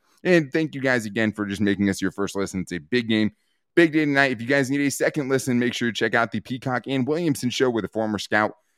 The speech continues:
Matt Williamson goes on with Brian Peacock, the best voice on the network, and breaks down everything around the league in less than thirty minutes. You can find that wherever you get your podcast from.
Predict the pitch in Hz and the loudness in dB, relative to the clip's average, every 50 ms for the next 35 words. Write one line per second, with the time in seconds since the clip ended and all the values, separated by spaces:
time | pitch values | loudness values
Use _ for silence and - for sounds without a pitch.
0 | _ _ _ - 131 180 196 175 151 165 170 160 156 147 135 - 143 139 135 117 | _ _ _ -2 4 4 4 4 4 2 0 2 2 0 0 0 -2 -2 0 2
1 | 127 123 127 120 120 117 120 113 117 98 85 104 101 104 113 110 101 - 107 98 | 2 2 2 2 0 -2 0 0 0 0 0 0 0 2 2 2 0 0 -4 -2
2 | - 110 101 95 - 92 80 95 95 92 - - 92 95 98 92 - 92 90 92 | 0 0 0 0 0 -2 0 0 0 0 -2 -4 -2 0 0 0 0 -2 -2 0
3 | 95 92 90 92 92 87 76 73 87 85 87 87 80 92 92 95 - - 98 92 | 0 0 0 0 0 0 -2 -2 -4 -4 -4 -4 -2 -2 -2 -2 -2 -4 -4 -4
4 | 90 - - 117 107 110 107 - 101 101 98 92 87 87 87 87 87 85 80 80 | -2 0 -2 0 0 0 -2 0 0 -2 0 0 0 0 -2 -2 -2 -4 -6 -6
5 | 87 87 78 90 90 85 85 82 82 - - 80 - 80 78 76 78 78 80 78 | -6 -6 -4 -4 -4 -2 -4 -6 -8 -8 -10 -10 -8 -6 -6 -6 -8 -8 -10 -10
6 | 78 - - 78 76 76 78 78 78 78 78 76 76 85 85 82 78 76 82 82 | -10 -12 -16 -20 -18 -14 -12 -10 -10 -8 -10 -8 -6 -4 -4 -4 -4 -6 -10 -14
7 | 82 82 - 92 80 78 80 - - 76 82 - 85 78 - - - 104 92 85 | -14 -12 -12 -12 -10 -10 -10 -8 -8 -8 -8 -8 -10 -12 -10 -4 -2 -2 -2 -2